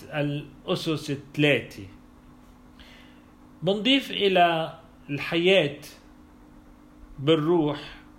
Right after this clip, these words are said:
عنا مع الروح القدس معلمة. نحن بنعرف إنه الكلمة صار جسد بفعل الروح القدس من مريم. مريم هي هيكل الرب، هي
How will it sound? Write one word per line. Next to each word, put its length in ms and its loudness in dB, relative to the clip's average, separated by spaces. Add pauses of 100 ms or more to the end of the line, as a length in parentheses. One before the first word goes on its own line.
(800)
عنا 340 0
مع 280 4
الروح 280 -2
القدس 520 -6
معلمة. 680 -4
نحن 280 -6
بنعرف 720 -2 (880)
إنه 520 -6 (380)
الكلمة 520 0
صار 280 0
جسد 560 -2 (240)
بفعل 380 -2
الروح 260 -4
القدس 760 -8
من 180 -6
مريم. 300 -4 (2000)
مريم 400 4
هي 240 0
هيكل 400 -2
الرب، 360 -6 (1120)
هي 500 2